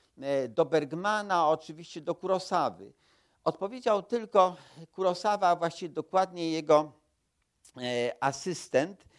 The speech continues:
e, który napisał, że niestety, e, m,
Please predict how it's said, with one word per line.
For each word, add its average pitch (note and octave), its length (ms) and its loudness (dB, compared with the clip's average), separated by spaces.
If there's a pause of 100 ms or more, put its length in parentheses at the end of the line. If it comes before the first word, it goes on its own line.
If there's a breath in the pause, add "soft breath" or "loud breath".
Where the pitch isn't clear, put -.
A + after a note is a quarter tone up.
(300 soft breath)
e, D3+ 200 -2
który F#3 280 -4
napisał, E3+ 420 0
że E3 120 -12
niestety, G3+ 580 -4 (380 soft breath)
e, D#3+ 100 -12 (420)
m, D#3+ 260 -16